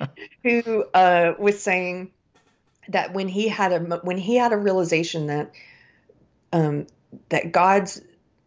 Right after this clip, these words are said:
Speaker 2: guidelines, the boundaries, Au-, Augustine, I guess, would maybe call them boundaries. I don't know. The guidelines that for, for living aren't, weren't, he said, "I realized they weren't a prison. They were a fortress.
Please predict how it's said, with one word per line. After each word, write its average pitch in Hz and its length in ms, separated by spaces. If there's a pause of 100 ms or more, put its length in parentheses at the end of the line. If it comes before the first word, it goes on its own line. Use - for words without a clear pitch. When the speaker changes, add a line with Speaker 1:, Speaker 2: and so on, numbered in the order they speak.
(120)
Speaker 2:
guidelines, 180 920 (240)
the 160 100
boundaries, 180 840
Au-, 160 160
Augustine, 170 500
I 143 80
guess, 151 180
would 160 140
maybe 147 200
call 147 160
them 147 120
boundaries. 165 420
I 156 60
don't 151 200
know. - 60 (280)
The 190 240
guidelines 196 520
that - 160
for, 170 260
for - 240
living 170 500 (460)
aren't, 185 240 (100)
weren't, 214 440
he 202 140
said, 190 160
"I 185 60
realized 226 440
they 190 120
weren't 214 320
a 226 60
prison. 190 640
They 160 100
were 156 180
a - 40
fortress. - 840